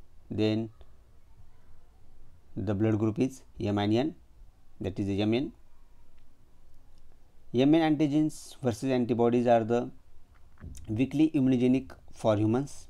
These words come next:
Antibodies against M and N antigens are rare. Little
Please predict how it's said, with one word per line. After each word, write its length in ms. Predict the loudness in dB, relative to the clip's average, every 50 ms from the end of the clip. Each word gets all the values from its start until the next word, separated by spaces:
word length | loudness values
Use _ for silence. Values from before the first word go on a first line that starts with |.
| -16 -10 -4
Antibodies 540 | -2 -2 0 0 0 0 2 2 2 2 2
against 380 | 2 2 2 0 -2 -2 -2 -2
M 180 | -2 0 0
and 140 | 0 0 0
N 240 | -2 -2 -2 -4 -8 -10 -14 -20 -20 -20 -20 -18 -18 -20 -20 -14 -6 -4
antigens 500 | -4 0 0 0 2 2 2 0 2 2
are 140 | 2 2
rare. 280 | 4 4 2 2 2 2 -2 -10 -18 -18 -18 -18 -20 -20 -18 -16 -14 -14 -14 -12 -14 -14 -14 -14 -14 -8 -2
Little 420 | 0 0 2 4 6 6 6 4